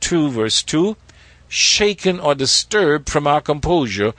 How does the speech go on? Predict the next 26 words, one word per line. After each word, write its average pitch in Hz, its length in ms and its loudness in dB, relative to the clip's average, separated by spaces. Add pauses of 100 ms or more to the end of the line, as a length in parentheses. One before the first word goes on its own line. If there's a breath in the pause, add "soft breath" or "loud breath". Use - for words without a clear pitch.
(280 loud breath)
relative 135 680 -2
to 139 160 -2
our 147 100 2
faith. - 480 -6 (400 loud breath)
That's 147 340 -4
what 175 140 -6
Paul 170 280 0
says 175 640 -4 (380)
in 165 320 -2 (140)
this 151 400 0
chapter - 360 -4
in 143 140 -6
Second 147 400 -2
Thessalonians 139 720 -4
two. - 320 -8 (840 soft breath)
False 202 640 0
teachings, - 640 -8 (340 loud breath)
erroneous 143 760 0
teachings 127 540 -4
concerning 170 720 -2
these 151 320 0
days 143 420 0
in 143 100 -4
which 156 240 -4
we 165 120 -2
live, 165 400 -6